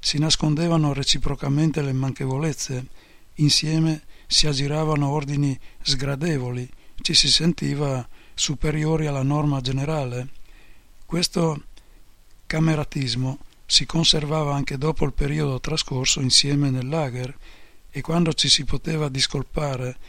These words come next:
dinanzi a un tribunale diventava simile alla solidarietà fra delinquenti, in cui ognuno sa che anche il compare potrebbe spifferare tutto.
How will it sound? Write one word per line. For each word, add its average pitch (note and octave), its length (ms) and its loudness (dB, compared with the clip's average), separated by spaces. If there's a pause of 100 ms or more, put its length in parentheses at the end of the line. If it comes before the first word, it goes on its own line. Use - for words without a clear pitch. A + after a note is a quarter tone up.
(380)
dinanzi D3 460 2
a D3 40 2
un C#3 60 4
tribunale C#3+ 720 -2 (460)
diventava D3+ 580 0
simile D#3 440 2
alla C3+ 220 -2
solidarietà D3 960 0 (260)
fra D3 260 -4
delinquenti, C#3 840 -2 (580)
in D3 120 2
cui E3+ 220 0
ognuno D#3+ 380 4
sa D3 340 2 (380)
che D#3 140 -4
anche C#3+ 220 0
il C3 60 -4
compare C3+ 640 -2 (360)
potrebbe C#3 640 -2
spifferare D3 800 0
tutto. A#2+ 500 -8